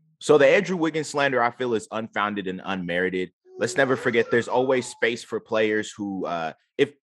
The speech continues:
the All-Star game, aside from the, the stupidness with the fan voting, 'cause even Enes Kanter, his mama named him Kanter, I'ma call him Kanter, is out here getting All-Star votes. Like, let, let's, that's, that's the f-,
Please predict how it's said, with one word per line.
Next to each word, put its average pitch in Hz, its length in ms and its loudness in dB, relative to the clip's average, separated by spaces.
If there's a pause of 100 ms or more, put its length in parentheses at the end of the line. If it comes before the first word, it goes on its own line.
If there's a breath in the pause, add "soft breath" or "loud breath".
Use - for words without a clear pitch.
the 135 100 0
All-Star 190 460 4
game, 139 440 -2
aside 135 380 0
from 127 220 -4
the, 107 300 0
the 98 100 -10
stupidness 131 540 -8
with 107 120 -10
the 107 80 -8
fan 110 300 -4
voting, 98 340 -2
'cause 95 260 -6
even 107 480 -6
Enes 107 260 -4
Kanter, 98 480 -4
his 87 140 -10
mama 98 240 -4
named 90 200 -8
him 80 80 -14
Kanter, 85 340 -8
I'ma 90 100 -6
call 85 240 -6
him 76 140 -16
Kanter, 82 360 -10 (240)
is 98 140 -6
out 104 140 2
here 101 120 -2
getting 90 220 -2
All-Star 85 440 -4
votes. - 420 -20
Like, 104 160 0
let, 139 200 0
let's, 131 220 0 (480)
that's, 196 300 0
that's 214 300 0
the 196 100 2
f-, - 120 -8